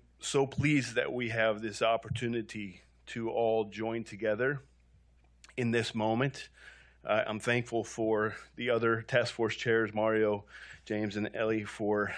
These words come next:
all their encouragement in this effort. Um, this is a civilizational moment we are in. Uh,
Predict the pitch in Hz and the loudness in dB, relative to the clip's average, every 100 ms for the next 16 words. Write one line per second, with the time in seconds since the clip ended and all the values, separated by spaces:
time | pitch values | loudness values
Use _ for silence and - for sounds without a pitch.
0 | - - - 110 107 107 110 110 110 - | -12 -10 0 0 2 2 2 0 -6 -2
1 | 123 117 117 117 113 - - - - - | 0 0 0 -2 -4 -8 -16 -20 -20 -20
2 | - 127 117 120 120 - 117 107 139 156 | -6 -2 2 2 0 2 0 2 -2 -2
3 | - - - - 104 101 101 98 - - | -8 -16 -16 -2 2 4 2 0 -4 -16
4 | - - - - - - _ _ _ - | -16 -16 -16 -20 -20 -20 _ _ _ -2
5 | 151 160 160 143 175 156 156 139 151 143 | 0 2 4 4 4 6 6 6 6 6
6 | 147 135 127 143 139 104 - - - 113 | 4 6 6 6 4 2 -6 -12 -6 2
7 | 107 101 92 78 - - - - - - | 6 6 4 -2 -12 -18 -20 -20 -20 -20
8 | _ - 98 95 | _ -2 2 2